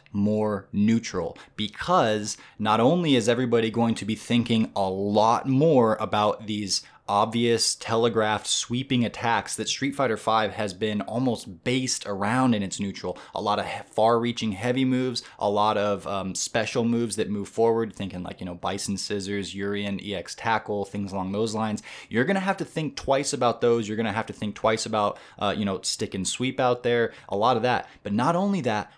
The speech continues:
once there is a skirmish, once someone has gotten in on someone else and there's rushdown, you can use this between frame traps to escape. The, the amount of time I, I s-, I s-,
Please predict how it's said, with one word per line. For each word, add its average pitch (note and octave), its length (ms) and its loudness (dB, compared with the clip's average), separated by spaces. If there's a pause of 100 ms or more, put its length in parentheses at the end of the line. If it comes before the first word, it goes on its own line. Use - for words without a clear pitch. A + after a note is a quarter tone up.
(100)
once B2+ 400 2
there B2+ 180 4
is D3 280 0
a C#3+ 80 0
skirmish, A#2+ 640 0
once C3 280 2
someone C#3 360 2
has A2 180 -2
gotten A2 340 2
in A2+ 120 0
on A2 120 0
someone G#2+ 240 -2
else G2+ 160 0
and G#2+ 160 -2
there's F2+ 180 -4
rushdown, G2+ 640 0 (200)
you A2 300 -4
can D#3 220 -2
use C#3 380 -2
this G#2 360 2
between A#2+ 640 0
frame C#3 480 0
traps G#2 360 0
to - 180 -4
escape. - 640 -2 (300)
The, A2+ 340 4
the A#2 200 2
amount A#2 360 6
of G#3 100 -6
time B2+ 540 4
I, A2+ 200 -4
I A2 120 0
s-, - 320 0
I G#2+ 120 0
s-, G#2 200 -6